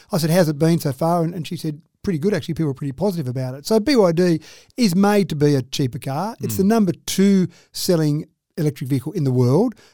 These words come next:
Speaker 1: number one in China, so it's a Chinese brand. Stands for Build Your Dreams.
Speaker 2: Mm.
Speaker 1: Sounds a bit corny.
Speaker 2: Yeah, but
Speaker 1: Hence, hence why it's called B Y D.
Speaker 2: Yeah, yeah, yeah.
Speaker 1: <laughs> But they're, they're entering the market, and they're entering the market at a price point that's more attractive.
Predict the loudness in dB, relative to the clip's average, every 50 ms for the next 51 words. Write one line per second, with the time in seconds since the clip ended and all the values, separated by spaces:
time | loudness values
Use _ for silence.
0 | _ _ -2 -2 0 0 0 0 0 0 -2 -2 -4 -6 -6 -6 -6 -6 -6 -6
1 | -8 -8 -8 -10 -10 -10 -12 -10 -6 -4 -4 -4 -4 -4 -4 -4 -4 -4 -4 -4
2 | -6 -4 0 2 2 2 2 0 0 0 2 2 0 -2 -6 _ _ _ _ -10
3 | -8 -6 -4 0 4 6 8 8 8 6 4 2 0 -2 0 0 0 0 -2 -2
4 | -2 -4 -2 -2 -2 0 0 0 0 0 -2 -4 -8 _ -14 -14 -12 -10 -8 -6
5 | -4 -4 -4 -4 -6 -6 -8 -8 -10 -10 -4 -2 0 0 0 0 -2 -2 -6 -10
6 | -10 -10 -10 -12 -12 -10 _ -2 0 0 0 0 -2 -8 -8 -4 -2 -2 -2 0
7 | -2 -6 -6 -6 -4 -4 -2 0 2 2 2 0 -2 -2 -2 0 2 4 4 4
8 | 4 2 -2 -6 -2 0 0 0 0 -2 -6 -10 -12 -14 -18 _ -2 0 0 2
9 | 4 4 4 4 2 2 0 0 0 0 0 0 0 0 0 -2 -2 -4 -4 -6
10 | -6 -8 -8 -8 -6 -4 -4 -4 -4 -4 -4 -4 -4 -2 -2 -2 0 0 -2 -2
11 | -4 -8 -8 -8 -8 -8 -6 -2 0 2 2 2 0 -2 -4 -6 -6 -6 -6 -6
12 | -6 -6 -4 0 0 0 0 0 -2 -8 -8